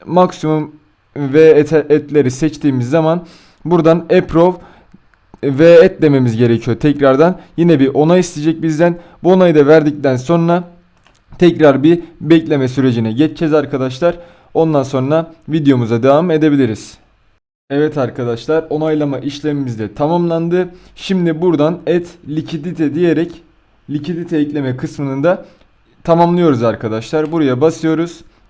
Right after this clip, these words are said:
Daha sonra tekrardan yine aynı işlemler, bir imzalama kısmı geliyor ve gerekli izinleri, imzaları veriyoruz arkadaşlar. Daha sonrasında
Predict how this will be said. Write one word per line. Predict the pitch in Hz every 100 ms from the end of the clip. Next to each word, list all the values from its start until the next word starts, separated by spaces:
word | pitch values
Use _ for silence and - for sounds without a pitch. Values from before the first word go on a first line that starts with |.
| -
Daha | 170 170
sonra | - 131 123
tekrardan | 143 147 127 120 120
yine | 131 139
aynı | 147 151
işlemler, | 127 127 120 113 143 160 - -
bir | 151
imzalama | 160 143 143 123 110
kısmı | 107 135 117
geliyor | 117 156 156 151 156 - _ -
ve | 147
gerekli | 160 147 139 139
izinleri, | 143 131 123 120 139
imzaları | 143 135 127 113 117 170 - _ -
veriyoruz | 143 160 156 123
arkadaşlar. | 117 107 117 113 117 175 190 190 _ _ _ _ _ _ _ _ _ - 139
Daha | 165
sonrasında | 165 139 127 127 131 156 165